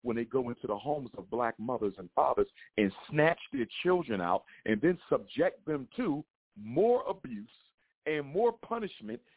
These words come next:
in the foster care system than they ever could have experienced at the hands of their own parents. And they take these kids from their parents, and then they give them the white folk, and then they pay the white folks a thousand dollars a month to take care of another black person's children.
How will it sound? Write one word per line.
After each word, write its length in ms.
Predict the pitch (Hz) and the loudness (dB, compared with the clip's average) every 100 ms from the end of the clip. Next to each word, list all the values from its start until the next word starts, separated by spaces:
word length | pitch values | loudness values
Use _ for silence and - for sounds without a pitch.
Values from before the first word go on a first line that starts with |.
| _ | _
in 180 | 156 175 | -4 0
the 80 | 165 - - | -2 -2 0
foster 480 | 240 269 - - 131 | 2 2 0 -6 -6
care 240 | - 110 101 - | -4 -4 -4 -6
system 400 | 98 - 104 107 - - - | -12 -8 -8 -8 -12 -4 0
than 180 | 143 | 0
they 160 | 131 131 - | 2 2 0
ever 220 | 165 143 | -2 -4
could 180 | - 214 | -2 -2
have 100 | 143 | -2
experienced 580 | 117 - - 175 117 110 - | -6 -10 -10 -6 -6 -8 -10
at 140 | 117 | -10
the 100 | 101 | -10
hands 380 | 98 143 127 107 - _ _ - | -12 -10 -8 -10 -12 _ _ 0
of 160 | 139 | 2
their 140 | 123 123 | 0 -4
own 240 | 113 113 117 | -2 -4 -6
parents. 320 | 92 85 - | -10 -12 -8
And 120 | 98 | -6
they 100 | 92 - - | -6 -8 -2
take 220 | 233 233 | -2 0
these 180 | - 220 - | -8 -8 -10
kids 180 | 120 98 - | -10 -10 -4
from 160 | 98 | -4
their 140 | 92 85 | -2 -4
parents, 340 | - 92 90 _ _ | -4 -6 -6 _ _
and 120 | 92 | 0
then 100 | 110 | 2
they 120 | 131 107 | 2 2
give 180 | 123 | 0
them 140 | 110 101 | 0 0
the 60 | |
white 280 | 95 139 170 - | 2 2 2 -2
folk, 200 | 95 95 - - | -6 -6 -10 -16
and 80 | 95 | -6
then 100 | 120 | -4
they 80 | 117 | -4
pay 180 | - 127 | -4 -4
the 80 | 98 | 0
white 260 | 131 170 - | 0 0 -2
folks 180 | 107 - | -6 -6
a 40 | |
thousand 380 | - 123 110 104 | -6 -2 -2 -4
dollars 280 | 104 104 98 92 | -6 -4 -6 -8
a 40 | |
month 260 | 104 123 - _ _ | -8 -8 -8 _ _
to 60 | 98 | -10
take 260 | 120 101 | -8 -4
care 100 | 113 | -4
of 60 | 92 | -4
another 280 | 92 104 87 | -2 -4 -4
black 300 | 104 95 - | -2 -2 -2
person's 400 | 95 - 85 78 - | -4 -4 -10 -12 -6
children. 380 | 95 71 - | -6 -6 -12